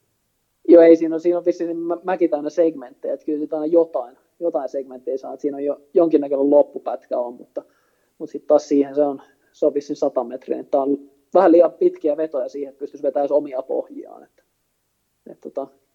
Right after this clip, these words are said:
kyllä se, siinä on, jos, jos segmenttejä haluaa, niin kyllä siinä Pirkkolan mäissä sekä asfaltilla että hiekalla on vähän ylämäkeä ja alamäkeä ja on koko mäen mittaista lyhyempää, mutta tota, ei, tässä nyt ei mitään mainesuorituksia ja kuntokaan ei ehkä anna siihen ihan myöden, että,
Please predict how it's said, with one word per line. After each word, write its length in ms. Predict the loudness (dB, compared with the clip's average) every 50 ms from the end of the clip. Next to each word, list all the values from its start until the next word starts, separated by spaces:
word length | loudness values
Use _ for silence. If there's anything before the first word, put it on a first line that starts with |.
| _
kyllä 260 | 2 4 4 4 2 -4
se, 140 | -12 -20 _ _ _ 4
siinä 260 | 6 6 6 8 4
on, 160 | 2 0 -2 -10 _ _ 0
jos, 240 | 0 0 0 -2 _
jos 120 | -2 2 4
segmenttejä 480 | 4 4 4 2 -4 -2 -2 -2 0
haluaa, 280 | 0 0 -2 -2 -4 -6
niin 80 | -10
kyllä 120 | _ -12 -12
siinä 140 | -12 -6 -2
Pirkkolan 500 | 0 0 0 -2 -4 -8 -8 -8 -8 -12
mäissä 340 | -10 -8 -8 -8 -8 -10
sekä 280 | -16 -16 -12 -10 -10 -12 -10 -14
asfaltilla 400 | -14 -14 -12 -12 -14 -14 -14 -18
että 160 | -20 _ -8
hiekalla 460 | -4 -2 -2 -2 -4 -8 -8 -8 -10
on 160 | -10 -12 -16 _ _ _ _ _ _ _ _ _ _ _ _ _ _ _ _ _ _ _
vähän 240 | -4 -2 -2 -2 -2 0
ylämäkeä 400 | 2 0 0 0 -4 -6 -4 -2
ja 140 | -2 -2 -2
alamäkeä 420 | -2 -4 -6 -8 -12 -12 -10 -8 -6
ja 120 | -6 -8
on 100 | -8 -12
koko 200 | -12 -8 -6 -6
mäen 220 | -8 -8 -14 -16
mittaista 460 | -14 -14 -16 -14 _ -14 -8 -8 -6 -4
lyhyempää, 560 | -4 -6 -6 -8 -10 -10 -8 -6 -6 -6 -6
mutta 220 | -8 -10 -8 -4
tota, 120 | 0 2 2
ei, 80 | 0
tässä 320 | 0 0 _ 2 2 2 4
nyt 80 | 4
ei 80 | 4 4
mitään 240 | 6 4 2 2 2
mainesuorituksia 960 | 2 0 0 0 -2 -4 -4 -2 -2 -2 -2 -4 -6 -10 -12 -6 -4 -2
ja 80 | -2 -2
kuntokaan 520 | -2 -2 -4 -2 -2 -2 -2 -2 -4 -6
ei 80 | -6 -10
ehkä 200 | -10 -8 -8 -8
anna 140 | -8 -10 -16
siihen 280 | -18 -16 -16 -16 -16
ihan 160 | -16 -16 -16 -16
myöden, 380 | -10 -2 -2 -2 -2 -2 -10
että, 220 | -18 -20 _ -20